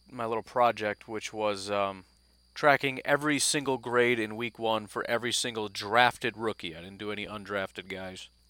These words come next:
But essentially, here's the overall lesson. Rookies are bad at football. Maybe over time some of them start to get better, but they are just generally bad. Here's a tweet that I had put out.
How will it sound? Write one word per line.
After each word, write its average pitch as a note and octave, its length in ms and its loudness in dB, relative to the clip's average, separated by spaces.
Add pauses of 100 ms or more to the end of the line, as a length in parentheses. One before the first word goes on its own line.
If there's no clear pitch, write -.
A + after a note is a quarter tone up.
(160)
But E3 100 6
essentially, F#3 460 6
here's E3+ 260 8
the D3 140 6
overall C3+ 420 8
lesson. A2 420 4 (320)
Rookies E3 500 0
are C3+ 120 4
bad A#2+ 340 8
at A#2+ 120 2
football. F#2+ 560 -4 (360)
Maybe C#3+ 300 4
over C#3+ 160 8
time C#3 260 4
some C#3+ 220 0
of - 0 -
them B2+ 160 -6
start B2+ 220 4
to A#2+ 60 -6
get A2 180 -2
better, A2+ 340 4 (300)
but A2+ 180 4 (100)
they C3 140 6
are C3+ 100 8
just A#2 200 -4
generally A#2+ 420 0
bad. G#2 300 2
Here's C#3 240 0
a A2+ 60 -6
tweet C3 280 -6
that A2+ 100 4
I G#2+ 100 6
had G2+ 120 0
put A2+ 200 -2
out. G#2 360 2